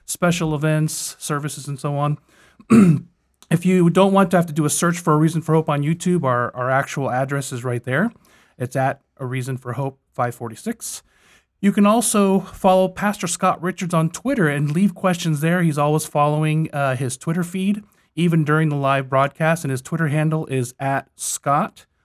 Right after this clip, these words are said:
R four H. That's at Twitter.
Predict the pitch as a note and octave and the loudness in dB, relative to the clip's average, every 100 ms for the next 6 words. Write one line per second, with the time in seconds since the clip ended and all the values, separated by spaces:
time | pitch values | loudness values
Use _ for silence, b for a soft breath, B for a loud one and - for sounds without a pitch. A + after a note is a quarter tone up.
0 | _ _ _ - D#3 D#3+ G3 A#3 _ _ | _ _ _ 4 6 6 4 0 _ _
1 | _ - D3+ F3 - A#2 - - - - | _ -4 -2 -2 -4 -8 -10 -14 -14 -16
2 | _ _ _ _ B2 B2 A#2 - D3+ F3 | _ _ _ _ -10 -8 -10 -6 -4 -2